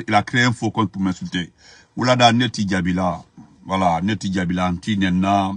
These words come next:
voilà, Nema Koti là. Voilà, tu es en train, t'as dit, il a un comportement là-bas maintenant.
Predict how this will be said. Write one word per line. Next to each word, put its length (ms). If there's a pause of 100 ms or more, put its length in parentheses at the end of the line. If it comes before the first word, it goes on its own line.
(160)
voilà, 320
Nema 260
Koti 340
là. 220 (720)
Voilà, 300
tu 120
es 40
en 140
train, 220
t'as 160
dit, 340 (500)
il 120
a 60
un 40
comportement 840 (260)
là-bas 400
maintenant. 560